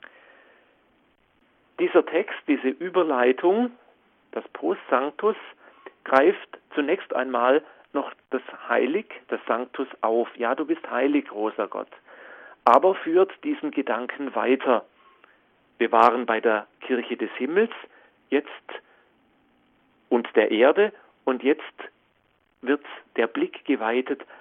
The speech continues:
auf die ganze Schöpfung. Alle Werke verkünden dein, verkünden das Lob Gottes. Die ganze Schöpfung ist erfüllt mit dem Heiligen Geist und deshalb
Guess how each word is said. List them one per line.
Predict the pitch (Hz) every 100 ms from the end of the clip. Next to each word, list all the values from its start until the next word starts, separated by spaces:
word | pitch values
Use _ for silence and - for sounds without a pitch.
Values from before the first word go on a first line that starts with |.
| _
auf | 117 117 -
die | 131
ganze | 123 113 120 -
Schöpfung. | - 123 123 - 110 107
Alle | 143 160 131
Werke | 127 165 170 139 110 - - -
verkünden | 127 - 123 120 117
dein, | 113 107 110 104 _ _ _ _
verkünden | - - 143 127
das | 120 107 120
Lob | 113 117 117
Gottes. | - 113 117 101 - - _ _ _ _ _ _ _ _ -
Die |
ganze | 120 135 151 160
Schöpfung | - 180 - 123 143 - _ _ -
ist | 135 -
erfüllt | 127 - - 139 185 214 - - _ _ _ _ -
mit | 127 - 135
dem | 123
Heiligen | 127 123 120 120
Geist | 117 110 135 185 - - - - _ _
und | 135 131 - - _ _ _ -
deshalb | 139 - 147 147 156